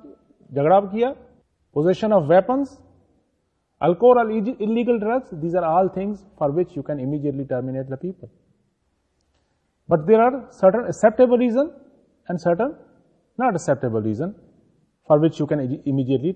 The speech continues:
terminate the people। What are the acceptable reason? इनकॉम्पिटेंसी भी हो सकती है कि वो उस काम के लिए फिट इन नहीं है, रिपीटेड इनसबॉर्डिनेशन है, वो मानता ही नहीं है अपने बॉस को,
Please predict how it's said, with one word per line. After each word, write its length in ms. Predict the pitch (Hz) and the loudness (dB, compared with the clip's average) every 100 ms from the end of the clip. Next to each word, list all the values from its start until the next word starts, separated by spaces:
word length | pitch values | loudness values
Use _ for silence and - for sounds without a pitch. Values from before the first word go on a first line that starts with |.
| - | -4
terminate 360 | 120 123 120 | -4 -4 -4
the 100 | 110 107 | -6 -8
people। 220 | 98 - - _ _ _ _ _ _ _ _ _ _ _ _ 185 | -12 -14 -20 _ _ _ _ _ _ _ _ _ _ _ _ 2
What 100 | 226 | 4
are 60 | |
the 80 | 233 | 2
acceptable 440 | 214 220 240 240 | 2 0 2 0
reason? 340 | 247 247 285 359 - _ _ _ _ - | 0 -2 -4 -6 -18 _ _ _ _ -8
इनकॉम्पिटेंसी 680 | 170 196 214 220 226 240 - | -6 2 2 2 -2 -4 -4
भी 100 | 247 | 0
हो 100 | 247 | 0
सकती 320 | 233 240 254 | 0 -4 -4
है 140 | 262 285 - _ _ _ _ _ _ _ _ _ - | -2 -4 -8 _ _ _ _ _ _ _ _ _ -4
कि 80 | 170 | 0
वो 480 | 196 277 294 - - | 2 0 -4 -18 -14
उस 140 | 170 196 | -6 0
काम 200 | 196 208 | 0 2
के 80 | |
लिए 100 | 220 | -2
फिट 220 | - 170 196 | 0 -2 -2
इन 100 | 233 | -2
नहीं 220 | 247 269 | -2 -4
है, 60 | 320 - _ _ _ _ _ _ _ - | -8 -16 _ _ _ _ _ _ _ -2
रिपीटेड 680 | 160 240 247 285 247 - _ _ | 0 2 2 0 -2 -14 _ _
इनसबॉर्डिनेशन 800 | 202 226 233 247 240 254 - 254 | -6 -4 2 2 2 0 -2 -4
है, 60 | 262 | -2
वो 180 | 247 156 | 0 0
मानता 340 | 139 147 220 | -2 -2 -2
ही 80 | 262 | -2
नहीं 140 | 277 | -2
है 60 | 269 | -4
अपने 220 | 240 247 | -4 -4
बॉस 240 | 233 240 | -2 -2
को, 200 | - 285 | -6 -10